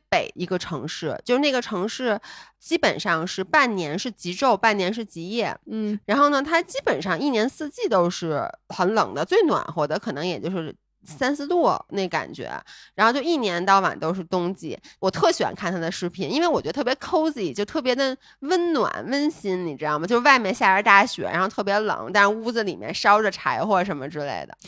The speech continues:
Speaker 2: 但是 on the other hand 呢，咱俩虽然这么说，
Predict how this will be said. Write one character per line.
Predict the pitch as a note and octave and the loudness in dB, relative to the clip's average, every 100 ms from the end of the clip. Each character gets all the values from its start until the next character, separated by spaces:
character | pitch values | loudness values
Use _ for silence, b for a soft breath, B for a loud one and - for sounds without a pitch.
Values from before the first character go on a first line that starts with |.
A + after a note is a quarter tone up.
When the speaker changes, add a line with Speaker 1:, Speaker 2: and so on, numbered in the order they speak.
| B | B
Speaker 2:
但 | _ D#4 C#4+ | _ 4 4
是 | C4 | 4
on | F3+ C4 | 4 4
the | C#4 | 6
other | B3+ A3+ C4+ C4+ A#3 | 6 6 6 4 2
hand | - G#3+ G3 | 0 -2 0
呢， | E3+ | 0
咱 | F3+ F3 A#3+ | 0 2 4
俩 | G#3+ C#3+ | 4 4
虽 | - | 4
然 | A3+ B3 | 4 4
这 | A#3 | 2
么 | G3 | 2
说， | G3 - A#3+ A#3 G#3 | 0 2 4 6 4